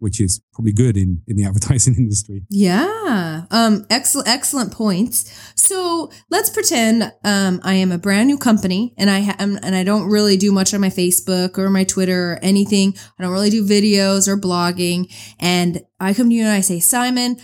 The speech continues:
Speaker 2: I'm only willing to do one thing. What's gonna give me the most bang for my buck?" Are you going to tell me what that is?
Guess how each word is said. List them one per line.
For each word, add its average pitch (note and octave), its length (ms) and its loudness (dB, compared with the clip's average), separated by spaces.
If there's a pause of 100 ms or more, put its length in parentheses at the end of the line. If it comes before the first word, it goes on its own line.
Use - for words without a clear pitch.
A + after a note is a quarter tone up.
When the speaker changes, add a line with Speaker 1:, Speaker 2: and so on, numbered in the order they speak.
(120)
Speaker 2:
I'm G3 200 0
only C4+ 420 4
willing A3+ 480 2
to G#3 140 2
do G3+ 200 4
one G3 220 4
thing. F#3 360 0
What's F#3 200 0
gonna A#3+ 220 2
give G#3+ 160 0
me G3+ 120 4
the G3 120 2
most F#3+ 320 2
bang F#3 180 2
for F#3 120 -6
my F3 160 -2
buck?" E3+ 360 -6
Are F3+ 100 -2
you A3 300 4
going G#3+ 360 2
to G3 60 2
tell G3 200 2
me F#3+ 120 4
what F3+ 200 -4
that F3 180 -4
is? E3 420 -8